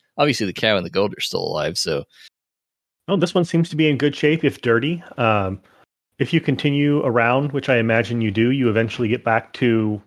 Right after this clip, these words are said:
Speaker 2: where you started, and it's just a big circular farm, uh, that has gravity.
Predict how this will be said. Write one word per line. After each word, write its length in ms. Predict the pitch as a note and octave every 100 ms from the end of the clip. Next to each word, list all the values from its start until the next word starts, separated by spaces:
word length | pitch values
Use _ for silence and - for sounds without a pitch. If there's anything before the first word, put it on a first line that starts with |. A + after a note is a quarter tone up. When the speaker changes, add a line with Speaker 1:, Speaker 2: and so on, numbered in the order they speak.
| -
Speaker 2:
where 160 | A2 A2
you 140 | A2
started, 440 | - A#2 C3 F3
and 80 | C#3+
it's 80 | A2
just 360 | - - - - A#2+
a 80 |
big 240 | G2+ A#2 G#2+
circular 400 | B2+ A2+ A#2+ A#2
farm, 500 | - A2+ D#3 G3+ - B2+
uh, 220 | A2 A2 A2
that 100 | B2
has 140 | B2+
gravity. 460 | - B2+ - F#2+